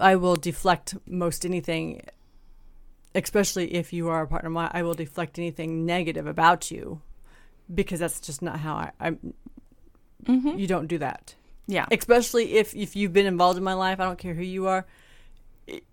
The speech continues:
Speaker 1: whoa. Mm-mm. No, there's no negativity here.
Speaker 2: Exactly.
Speaker 1: We aren't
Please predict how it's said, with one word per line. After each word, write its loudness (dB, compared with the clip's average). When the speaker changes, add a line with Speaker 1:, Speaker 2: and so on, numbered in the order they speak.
Speaker 1:
whoa. 4
Mm-mm. -4
No, -4
there's -6
no 0
negativity -2
here. -6
Speaker 2:
Exactly. -4
Speaker 1:
We 2
aren't 0